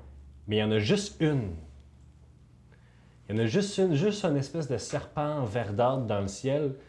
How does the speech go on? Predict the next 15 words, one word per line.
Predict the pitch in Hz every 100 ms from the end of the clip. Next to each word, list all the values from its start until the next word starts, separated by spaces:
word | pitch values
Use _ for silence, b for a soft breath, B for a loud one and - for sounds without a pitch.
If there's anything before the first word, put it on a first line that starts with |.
| B B
Puis | -
quand | 151
vous | 147 117
regardez, | 107 113 147
il | 110
semble | - 123 104 98
descendre | 127 127 139 143 131 107 92 95 - - - -
jusque | 127 -
devant | 107 101 98 92
vous. | 90 127 - - b b b b b b b b - - - - - - - - - - - - - - -
Puis | - 107
juste | 104 160 -
comme | 139 131 127
le | 110
vent | 95 110 117